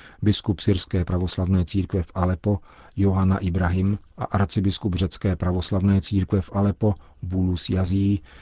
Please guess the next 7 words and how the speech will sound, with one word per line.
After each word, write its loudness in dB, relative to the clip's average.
byli 4
uneseni 2
dvaadvacátého 0
dubna 2
v -10
Kafr -4
Dael, 2